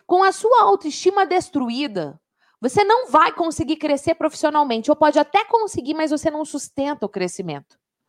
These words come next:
Ou você até alcança o objetivo, mas você sente um vazio. Entende?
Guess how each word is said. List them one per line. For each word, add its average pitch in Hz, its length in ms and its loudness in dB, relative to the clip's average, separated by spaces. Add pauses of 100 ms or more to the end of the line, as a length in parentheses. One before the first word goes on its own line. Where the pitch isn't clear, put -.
(300)
Ou 311 140 6
você 381 260 6
até 403 200 4
alcança 427 600 4
o 440 40 4
objetivo, 359 420 4
mas 349 180 0
você 349 220 0
sente 349 320 -6
um 349 100 -6
vazio. 285 720 2 (2750)
Entende? 302 640 -2